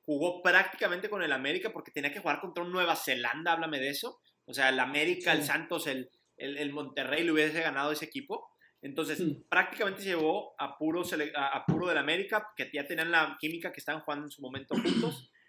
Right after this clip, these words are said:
Speaker 1: Puso a Oribe Peralta, que se, si no estoy mal, ese partido hizo cinco pepinos. Cinco de nueve hizo ese día.
Speaker 2: <laughs>
Speaker 1: Em,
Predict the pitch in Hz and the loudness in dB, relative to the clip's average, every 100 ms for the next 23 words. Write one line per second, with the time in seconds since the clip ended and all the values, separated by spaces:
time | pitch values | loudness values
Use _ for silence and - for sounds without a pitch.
0 | _ _ _ - 208 185 156 - 139 147 | _ _ _ -2 0 2 0 2 2 4
1 | 151 147 147 185 196 214 - 143 135 143 | 4 4 4 4 4 -2 -6 -8 -8 -10
2 | 147 _ _ _ - 165 156 196 - 233 | -16 _ _ _ -14 -8 -6 -6 -6 -6
3 | 196 202 254 - _ _ 143 180 156 143 | 0 2 0 -8 _ _ -12 -8 -4 -4
4 | 156 175 175 - _ _ _ _ 156 196 | -2 -4 -6 -14 _ _ _ _ -8 -8
5 | 180 - 233 233 226 - - - _ 151 | -10 -8 -8 -4 -2 -2 -4 -10 _ -6
6 | 127 107 - _ _ _ _ - 233 233 | -4 -10 -20 _ _ _ _ -6 -6 0
7 | 240 202 180 175 147 135 135 131 135 123 | 0 2 2 4 4 2 -2 -4 -2 -2
8 | 113 - 147 - 165 - 156 - 147 151 | -4 -4 -6 -2 -2 -2 -6 -4 0 2
9 | 147 143 139 135 | 4 4 2 -2